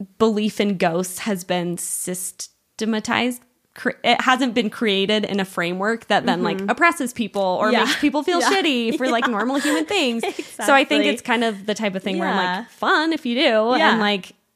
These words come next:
Speaker 1: it's not very charged for me in that
Speaker 2: Yeah.
Speaker 1: same way because it hasn't been made to be problematic.
Speaker 2: Totally.
Speaker 1: I do feel like I'm very skeptical. I've been thinking about it a lot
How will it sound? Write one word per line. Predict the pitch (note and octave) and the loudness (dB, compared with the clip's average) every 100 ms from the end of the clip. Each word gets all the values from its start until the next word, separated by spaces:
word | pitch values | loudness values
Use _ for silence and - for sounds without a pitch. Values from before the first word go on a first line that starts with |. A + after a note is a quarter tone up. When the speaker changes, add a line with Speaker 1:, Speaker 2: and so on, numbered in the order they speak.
| - - - | -16 -12 -2
Speaker 1:
it's | A3 - - - - - _ | 0 0 -8 -12 -16 -20 _
not | G#3 G#3+ F#3+ F#3 - - | 0 4 6 4 0 -8
very | G3 - F#3+ E3+ | -8 -2 -2 -2
charged | D#3 - D3 E3 A#3 A#3+ - - | -4 -4 -2 0 -2 -2 -6 -6
for | - C4+ | -2 0
me | C4+ C4+ C#4+ D4+ | 2 2 2 2
in | - C4 | 2 4
that | A3 | 4
Speaker 2:
Yeah. | F#3+ | 4
Speaker 1:
same | B3 A#3 | 4 4
way | A3+ C4 | 4 2
because | A3+ - F#3+ | 2 -2 0
it | F#3+ | 0
hasn't | F#3 F3+ F3+ - | 0 -2 -2 -4
been | - F#3 | -2 -2
made | E3+ D#3+ - | -2 -4 -6
to | - F#3 | -8 -10
be | E3+ - | -6 -6
problematic. | - - - - - C4 D#4 - - - | -4 -6 -4 -2 -2 0 -2 -6 -18 -8
Speaker 2:
Totally. | A#3+ F#3+ F#3 F3+ E3+ E3 | -4 -2 -2 -4 -2 2
Speaker 1:
I | C#4+ | 2
do | A#3 B3+ D4+ | 4 2 2
feel | - G4 | 2 4
like | G4 - | 4 4
I'm | A#3 | 2
very | G3+ G3 G3 G#3 A3 A3+ | 4 4 6 6 4 2
skeptical. | - - F3+ - E3+ D#3+ | 0 2 2 0 0 2
I've | - G3 | 2 2
been | G#3 G#3 | 2 2
thinking | A3 G#3 B3 | 0 0 2
about | B3+ B3 | 4 4
it | C4+ | 4
a | A3 | 2
lot | F#3+ F3 F#3 A#3 - - | 2 2 4 2 -2 -8